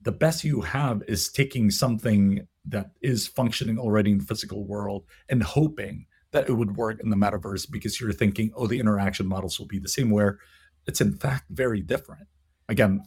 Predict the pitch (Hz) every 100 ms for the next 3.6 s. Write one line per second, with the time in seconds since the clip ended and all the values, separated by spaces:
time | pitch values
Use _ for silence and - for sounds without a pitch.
0 | - 123 127 98 101 107 - - 98 92
1 | 95 87 92 90 92 98 101 - - -
2 | 104 95 92 - - 117 104 - 98 92
3 | 92 - 95 90 104